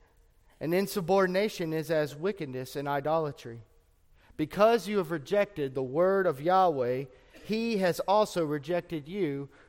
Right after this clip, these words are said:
from being king." Then Saul said to Samuel, "I have sinned.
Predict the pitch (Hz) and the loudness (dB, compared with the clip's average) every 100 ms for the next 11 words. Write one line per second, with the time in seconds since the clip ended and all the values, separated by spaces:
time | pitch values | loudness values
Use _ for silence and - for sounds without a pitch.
0 | - 180 160 170 180 180 - 226 160 123 | -6 -4 0 2 2 0 2 2 0 -10
1 | - _ _ _ _ _ _ _ _ _ | -16 _ _ _ _ _ _ _ _ _
2 | _ _ _ - 170 190 - 160 143 151 | _ _ _ -4 -4 -2 -2 0 0 -2
3 | 160 - 147 143 - 151 131 135 143 156 | -4 -4 -4 -4 -6 -6 -6 -6 -8 -10
4 | _ _ _ _ - - - 285 294 294 | _ _ _ _ -20 -2 8 12 12 12
5 | 233 208 - - 277 320 330 262 196 156 | 12 8 6 6 10 12 12 10 6 -4